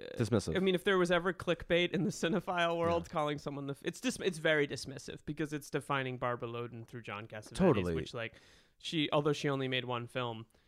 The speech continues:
Speaker 1: it's a pretty singular vision as a filmmaker.
Speaker 2: Yeah.
Speaker 1: It's a really,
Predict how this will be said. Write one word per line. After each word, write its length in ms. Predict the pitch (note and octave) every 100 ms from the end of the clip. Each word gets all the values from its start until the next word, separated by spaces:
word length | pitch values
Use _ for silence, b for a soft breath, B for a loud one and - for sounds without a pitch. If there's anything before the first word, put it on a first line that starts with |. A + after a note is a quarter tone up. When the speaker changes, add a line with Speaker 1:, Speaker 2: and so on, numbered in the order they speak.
| _ _ -
Speaker 1:
it's 120 | C3+
a 20 |
pretty 220 | - D#3 C3+
singular 640 | - C3 B2+ B2 A#2 A2 -
vision 420 | B2+ C3 A#2 G#2+ G#2+ -
as 100 | B2+
a 40 |
filmmaker. 540 | - A#2 A2+ G#2+ A2
Speaker 2:
Yeah. 120 | A2 G2+
Speaker 1:
It's 100 | G3+
a 80 |
really, 600 | G#3+ D#3+ D3+ C3 A#2+ A2+